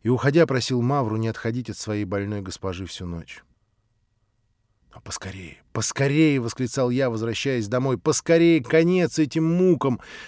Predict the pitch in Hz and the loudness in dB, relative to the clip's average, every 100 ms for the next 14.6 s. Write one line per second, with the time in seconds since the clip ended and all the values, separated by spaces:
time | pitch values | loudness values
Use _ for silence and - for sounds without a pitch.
0 | - 165 131 - - 214 208 180 196 185 | 0 2 2 -2 4 6 6 6 4 4
1 | 202 147 165 - - 220 208 - 202 190 | 4 4 2 0 2 6 6 4 -2 2
2 | 214 170 160 165 190 165 175 - - 175 | 2 2 0 2 0 2 0 0 4 6
3 | 180 170 127 90 - - 175 175 214 202 | 6 6 2 -4 0 4 6 6 6 8
4 | 156 175 190 - - - - - _ _ | 8 6 4 2 -6 -20 -20 -20 _ _
5 | - 131 160 135 113 135 120 107 120 123 | -4 2 2 2 0 0 0 -2 -2 -4
6 | 117 - 113 131 98 107 95 92 98 98 | -6 -8 -4 -4 -4 -4 -4 -6 -4 -4
7 | 92 90 85 71 _ _ _ _ _ _ | -4 -6 -8 -12 _ _ _ _ _ _
8 | _ _ _ _ _ _ _ _ _ 95 | _ _ _ _ _ _ _ _ _ -6
9 | 107 139 131 147 127 127 131 139 101 104 | -2 2 2 2 0 -2 -2 -4 -4 -6
10 | 113 - 90 101 98 90 90 - 65 _ | -6 -8 -12 -8 -6 -6 -8 -10 -18 _
11 | _ _ _ _ _ _ _ _ _ 92 | _ _ _ _ _ _ _ _ _ -10
12 | 90 - 76 - - _ _ _ _ _ | -8 -8 -12 -14 -18 _ _ _ _ _
13 | _ _ _ _ _ _ _ 110 117 104 | _ _ _ _ _ _ _ -8 -6 -6
14 | 73 87 90 95 - | -8 -10 -10 -12 -18